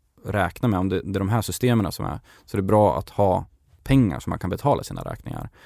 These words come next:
För att sen får man ju pengar av staten efteråt i någon sorts kompensation. Så det är den ena saken man jobbar med. Hitta på. Men sen så jobbar man ju kraftigt just nu. De, alla, mm, E U-parlamentet möts ju upp idag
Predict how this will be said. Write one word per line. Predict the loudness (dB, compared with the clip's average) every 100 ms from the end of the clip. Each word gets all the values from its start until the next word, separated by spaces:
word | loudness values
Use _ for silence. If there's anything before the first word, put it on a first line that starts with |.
| -20 -18
För | -6
att | -4
sen | -2 0 0 -2 -6 _
får | -6 -4
man | -4
ju |
pengar | -4 -4 -4
av |
staten | -4 -4 -4 -8
efteråt | -8 -8 -8
i |
någon | -8
sorts | -10 -8
kompensation. | -8 -6 -8 -4 -4 -6 _ -20 -20 -20 -12
Så | 0 4
det |
är | 6
den | 8
ena | 8 6 6
saken | 4 2 2
man | 2
jobbar | 2 2
med. | 0 0 -4 -14 _ _ _ _ -12 -6
Hitta | -4 -2
på. | -2 -4 -2
Men | 0
sen | 2 2
så | 4
jobbar | 4 4
man | 4 4
ju | 2
kraftigt | 2 0 0 -2
just | -2 -2
nu. | -2
De, | 0 0 _ -20 -20 _
alla, | -4 0 2 2 4
mm, | 2 0 -2
E | -2 0
U-parlamentet | 2 0 0 -2 -4 0 2 2 0
möts | -2 0
ju | -2
upp | -2
idag | -6 -4 -6 -6 -8